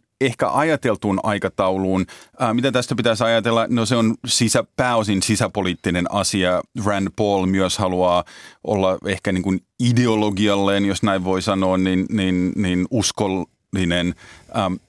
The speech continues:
ja tähän ei vaikuta lopputulokseen, että kun tästä äänestetään viimeistään syyskuussa senaatissa, ähm,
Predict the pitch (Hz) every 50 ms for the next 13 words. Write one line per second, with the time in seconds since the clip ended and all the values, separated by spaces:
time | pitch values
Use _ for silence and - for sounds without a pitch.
0 | 127 117 120 113 107 - - 110 104 107 113 101 98 104 - 123 120 113 107 98
1 | 90 101 104 98 95 92 - 92 - 98 95 95 98 107 120 120 - _ _ -
2 | 107 98 - 104 95 90 87 85 - - - - - 87 82 82 85 - 92 -
3 | - - 87 - 104 101 98 92 - 95 87 - - 90 73 90 92 90 87 90
4 | 82 - - - 90 85 85 85 98 95 92 92 87 85 85 - - 95 90 85
5 | 85 - - 147 143 120 - - 123 113 101 - - - 104 - 104 98 98 95
6 | 92 - 92 87 - - - 98 92 - - - - - - - _ _ - 120
7 | 104 95 95 90 90 92